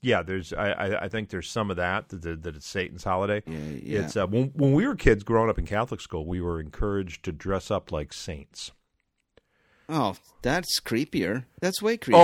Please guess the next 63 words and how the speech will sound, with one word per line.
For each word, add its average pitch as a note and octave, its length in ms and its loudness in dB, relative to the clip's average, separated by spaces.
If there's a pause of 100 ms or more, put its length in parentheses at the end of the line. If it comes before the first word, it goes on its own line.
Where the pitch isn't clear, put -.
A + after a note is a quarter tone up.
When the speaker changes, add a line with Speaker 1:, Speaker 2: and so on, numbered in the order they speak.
Speaker 2:
creepier. E2+ 80 6
Speaker 1:
man, C#3+ 280 10
especially C3+ 380 6
if G2 100 -2
you G#2 60 -2
know, A2+ 160 0
yeah, A2+ 320 -2
especially G2+ 560 -8
if E2 100 -12
Speaker 2:
Yeah. G#2 500 0
Speaker 1:
you, - 20 -8
uh, - 60 -14
if F2+ 120 -14
you F2+ 100 -12
read F2+ 220 -10
some F2+ 140 -12
of F2 40 -16
the D#2+ 80 -14
lives E2+ 360 -10
of D2+ 80 -20
the - 80 -20
saints, G#2 360 -14
you - 80 -14
know, A2 200 -6
Speaker 2:
Oh, D#2+ 40 -12
Speaker 1:
you D#2+ 100 -16
could - 100 -18
Speaker 2:
ju-, D#3 180 0
Speaker 1:
be, A#2+ 160 -2
uh, A#2+ 80 -14
Speaker 2:
deaths F3 400 2
of G#3+ 80 6
the C#3+ 140 4
Speaker 1:
Saint, - 40 2
Saint A2+ 280 4
Speaker 2:
saints. C#3 260 6
Speaker 1:
Sebastian A2+ 720 -2
with F#3 180 -4
Speaker 2:
You'd G3 80 0
be D3+ 120 6
Speaker 1:
arrows, G#2+ 160 0
with A2 60 4
Speaker 2:
woven C3+ 460 4
Speaker 1:
arrows G#2 260 -2
all C#3 120 4
Speaker 2:
or A#2+ 100 4
Speaker 1:
over. G2+ 80 -2
Speaker 2:
woven C3+ 420 4
in B2+ 140 2
a G#2+ 60 2
wheel A#2+ 520 2
with A#2 180 0
all A2 140 4
your G2+ 120 0
bones F#2+ 420 0
broken, A2 560 2
and E2+ 200 -2 (300)
Speaker 1:
<laughs> - 300 -8
Speaker 2:
yeah, G2 440 4 (840)
that's - 280 0
really A2+ 460 2
creepy. D#2+ 560 -4
<laughs> - 60 -12